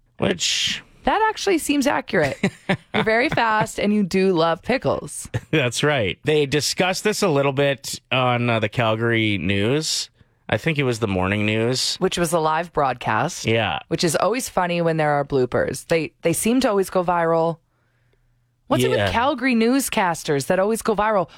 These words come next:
Speaker 2: What about the Edmonton people?
Speaker 1: Yeah, they don't go as viral as much. Mike Sobel did the other day when he wiped out.
Speaker 2: Oh, true.
Speaker 1: That went viral.
Speaker 2: Okay, well, good, because Calgary can't be funnier than us.
Speaker 1: Right?
Speaker 2: That's not allowed. So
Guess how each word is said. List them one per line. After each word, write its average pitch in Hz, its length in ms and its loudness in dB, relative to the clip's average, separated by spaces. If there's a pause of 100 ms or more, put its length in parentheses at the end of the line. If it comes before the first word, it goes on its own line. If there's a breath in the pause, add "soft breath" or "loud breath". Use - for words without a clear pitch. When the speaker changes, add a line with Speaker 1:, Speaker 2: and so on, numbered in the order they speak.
Speaker 2:
What 269 120 2
about - 200 0
the 269 180 -2
Edmonton 226 480 0
people? 143 500 -2 (680)
Speaker 1:
Yeah, 180 160 2
they 175 100 0
don't 214 140 0
go 208 140 2
as 180 100 -2
viral 180 300 2
as 151 100 -2
much. 139 180 -2
Mike 175 280 0
Sobel 175 360 2
did 135 180 0
the 131 120 2
other 123 140 0
day 120 180 2
when 120 120 0
he 117 120 0
wiped 117 360 0
out. 113 340 2 (180)
Speaker 2:
Oh, 185 160 2
true. 180 280 2
Speaker 1:
That 120 160 2
went 117 200 0
viral. 85 380 2
Speaker 2:
Okay, 214 180 0
well, 202 180 2
good, 165 320 0
because 170 300 -2
Calgary 185 420 0
can't 165 380 -2
be 165 100 2
funnier 135 400 0
than - 160 -2
us. - 400 -6 (340)
Speaker 1:
Right? 127 400 0
Speaker 2:
That's 170 260 -4
not 202 160 0
allowed. 151 440 0 (100)
So 214 340 0